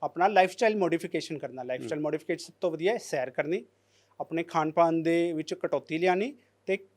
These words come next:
Speaker 1: ਕਿੱਦਾਂ ਆਪਣਾ ਡਾਈਟ ਨੂੰ ਕੰਟਰੋਲ ਕਰਨਾ। ਜੇ ਇਸ-, ਆਪਾਂ ਇਹ ਤਿੰਨ ਚੀਜ਼ਾਂ ਨੂੰ ਸਿਰਫ ਫਾਲੋ ਕਰਾਂਗੇ ਤੇ ਛੇ ਤੋਂ ਸ-,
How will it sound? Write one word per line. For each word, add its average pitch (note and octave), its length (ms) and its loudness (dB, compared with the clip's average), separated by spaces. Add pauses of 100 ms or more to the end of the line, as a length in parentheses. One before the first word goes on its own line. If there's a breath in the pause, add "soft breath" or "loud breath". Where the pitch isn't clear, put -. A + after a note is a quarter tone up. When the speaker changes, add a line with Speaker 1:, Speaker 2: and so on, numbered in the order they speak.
(120)
Speaker 1:
ਕਿੱਦਾਂ F#3 280 4
ਆਪਣਾ G3+ 300 2
ਡਾਈਟ D#3 360 4
ਨੂੰ F3+ 80 -4
ਕੰਟਰੋਲ C#3+ 380 0
ਕਰਨਾ। B2+ 340 -12 (280)
ਜੇ D#3+ 80 2
ਇਸ-, F#3+ 160 2
ਆਪਾਂ G#3 180 6
ਇਹ G#3+ 100 10
ਤਿੰਨ A3 260 0
ਚੀਜ਼ਾਂ A#3 500 0
ਨੂੰ G#3+ 220 -4
ਸਿਰਫ B3+ 340 2
ਫਾਲੋ F3+ 300 2
ਕਰਾਂਗੇ E3+ 440 2
ਤੇ A3 140 -8
ਛੇ G3 280 -2
ਤੋਂ A#3+ 140 0
ਸ-, B3 180 -10